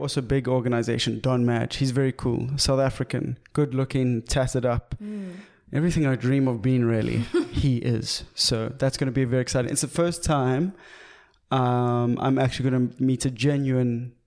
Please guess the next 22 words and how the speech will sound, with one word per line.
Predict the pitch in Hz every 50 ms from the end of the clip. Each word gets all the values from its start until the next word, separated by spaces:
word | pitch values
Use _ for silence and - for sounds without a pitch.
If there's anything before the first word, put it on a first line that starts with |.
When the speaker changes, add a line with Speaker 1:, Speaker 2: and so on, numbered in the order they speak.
| _ _ _
Speaker 1:
be | - 139
a | 139
genuine | 127 113 - 147 139 135 135 131 127 120
fan | 113 - 135 117 - - - - 131 - _ _ _ - - -
Speaker 2:
Yeah. | 196 196 180
Speaker 1:
of | 165
someone | - 135 127 123 123
on | 120 120
the | 120
podcast. | 117 - 120 120 - 123 117 -
Like, | - 135 233
Speaker 2:
The | 240 - -
first | 349 - - 466
Speaker 1:
actually, | 494 440 285
Speaker 2:
time. | 208 175 175 208 202 - - - - -
Speaker 1:
well, | 185 190 196
no, | 226 220
P | 220 - - 240
H | 285 285 - -
Fat | - 214 202 - -
is | - 196 202 170
coming. | - - 170 143 135 131 127 127 123 120 120 123 127